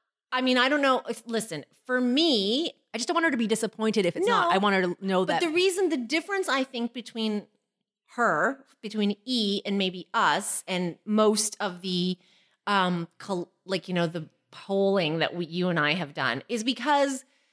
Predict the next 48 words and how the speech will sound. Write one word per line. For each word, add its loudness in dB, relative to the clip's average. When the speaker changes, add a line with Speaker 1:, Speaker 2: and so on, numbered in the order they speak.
Speaker 1:
you -6
know, 4
we 2
were 0
younger 2
and 2
we 4
weren't -2
touching -2
and -2
pleasuring 0
ourselves. -4
And 2
she 0
clearly 0
told 0
us 0
that -6
she 0
masturbates. -2
Speaker 2:
Which -6
is -4
one 0
up 0
on 0
a 2
lot 2
of -6
people. -6
Speaker 1:
Exactly. -2
Speaker 2:
Yeah. -2
Speaker 1:
I 2
feel 0
like 0
I, 2
if -8
I 2
was 0
a 0
better 0
masturbator 0
before 0
I 2
lost 2
my -4
virginity, -2
like, -2
if -16